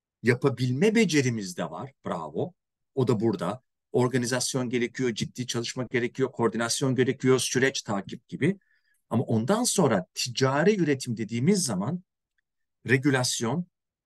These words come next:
endüstri standartları, verim, yani, e, rakipten daha ucuza yapabilir miyim? Kalite, aynı kalitede ya da üstünde repetitif,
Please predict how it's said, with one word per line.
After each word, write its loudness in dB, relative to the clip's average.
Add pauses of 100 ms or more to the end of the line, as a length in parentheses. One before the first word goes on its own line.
(540)
endüstri 4
standartları, 2 (300)
verim, 4 (400)
yani, -6 (720)
e, 0
rakipten 2 (560)
daha 4
ucuza 6
yapabilir 2
miyim? -6 (480)
Kalite, 4 (340)
aynı 2
kalitede 2 (220)
ya 2
da -2
üstünde 2 (260)
repetitif, 2